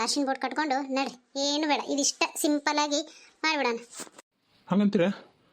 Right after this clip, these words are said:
Speaker 2: ಆ, ಮತ್ತ ಅವ ಪೂಜಾರಿ ಮಾಡ್ಬೇಕಲ್ರಿ ಮದ್ವಿ? ಮತ್ತ್ ನಮ್ಮ ಅಪ್ಪ ಏನಾರು ಹೇಳ್ತಾನ ಏನ್ ಮಾಡಿರ್ತಾನ ಅಂತ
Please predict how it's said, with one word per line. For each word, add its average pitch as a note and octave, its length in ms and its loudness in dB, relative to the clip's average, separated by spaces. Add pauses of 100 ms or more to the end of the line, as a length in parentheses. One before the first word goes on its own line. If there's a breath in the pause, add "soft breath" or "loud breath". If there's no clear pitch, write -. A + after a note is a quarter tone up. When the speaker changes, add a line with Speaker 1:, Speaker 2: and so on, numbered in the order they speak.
(180)
Speaker 2:
ಆ, G3+ 140 0
ಮತ್ತ G3+ 260 2
ಅವ G3 380 2
ಪೂಜಾರಿ A3+ 500 2
ಮಾಡ್ಬೇಕಲ್ರಿ A3+ 460 2
ಮದ್ವಿ? A3+ 280 4 (480)
ಮತ್ತ್ G#3 120 -6
ನಮ್ಮ G3+ 120 4
ಅಪ್ಪ G#3+ 140 0
ಏನಾರು A3+ 220 2
ಹೇಳ್ತಾನ G#3+ 340 2
ಏನ್ G#3+ 140 2
ಮಾಡಿರ್ತಾನ G#3+ 320 0
ಅಂತ G#3+ 140 0